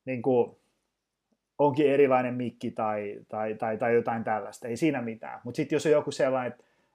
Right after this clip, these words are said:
meillä tykki hajos, ei pysty näyttämään esitystä,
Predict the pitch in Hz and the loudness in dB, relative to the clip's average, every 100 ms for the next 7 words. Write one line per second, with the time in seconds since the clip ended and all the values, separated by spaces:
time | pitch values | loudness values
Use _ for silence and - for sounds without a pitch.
0 | _ - 135 131 160 143 - 104 120 110 | _ 0 0 2 -2 -2 -4 -4 -2 -4
1 | 104 - - _ _ 123 123 127 135 123 | -6 -14 -20 _ _ -6 -4 -6 -6 -6
2 | 120 113 120 117 120 - 110 - - | -6 -4 -2 -2 -4 -10 -16 -18 -18